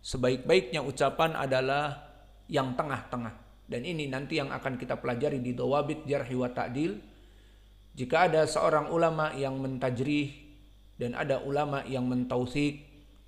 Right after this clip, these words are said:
maka dilihat jika mampu untuk menjamak keduanya, turun dari sikoh tetapi tidak turun kepada dhaif, turun kepada saduk misalnya, maka ini lebih baik.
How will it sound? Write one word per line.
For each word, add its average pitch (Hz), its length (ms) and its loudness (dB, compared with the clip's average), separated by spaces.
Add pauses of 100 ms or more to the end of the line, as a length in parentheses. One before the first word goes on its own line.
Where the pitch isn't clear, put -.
(240)
maka 156 220 0
dilihat 160 760 -2
jika 127 240 -4
mampu 175 400 4
untuk 151 320 -4
menjamak 160 800 2
keduanya, 156 640 2 (480)
turun 170 320 4
dari 135 240 4
sikoh 170 460 2
tetapi 147 420 0
tidak 147 320 0
turun 151 320 0
kepada 127 640 0
dhaif, 175 420 0 (960)
turun 139 320 2
kepada 127 640 0 (320)
saduk 160 480 4
misalnya, 139 560 -2
maka 147 480 2
ini 175 160 0
lebih 131 320 -2
baik. 131 240 -2